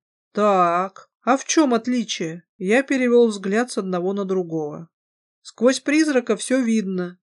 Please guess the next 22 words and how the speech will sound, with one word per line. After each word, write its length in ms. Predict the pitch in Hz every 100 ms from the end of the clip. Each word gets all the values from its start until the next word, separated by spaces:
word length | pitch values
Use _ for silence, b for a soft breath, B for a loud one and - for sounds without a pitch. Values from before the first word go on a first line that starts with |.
| -
он 200 | 208 247
почти 340 | 247 233 -
прозрачный, 880 | 233 226 220 196 175 165 - 170 170 _
а 120 | 185
привидение 640 | 180 190 185 180 214 240 247
плотное. 760 | 226 247 240 226 160 156 180 - _
Вот 260 | 190 190 190
этих 360 | 220 262 294 262
тварей 400 | - 247 233 196
действительно 720 | 170 185 - 220 226 240 240
стоит 380 | 226 202 196 190
бояться. 720 | 196 202 180 160 - - 170 _
Им 180 | 226 240
человека 580 | 226 233 240 294 320 262
погубить, 640 | 202 185 190 175 165 -
расплюнуть". 920 | 208 254 262 - 240 190 151 - - _ _ _ _ -
"Как 260 | 285 -
же 260 | 262 247 254
у 160 | 254 247
вас 300 | 254 233 -
тут 200 | 226 -
сложно. 720 | - 226 196 170 160 156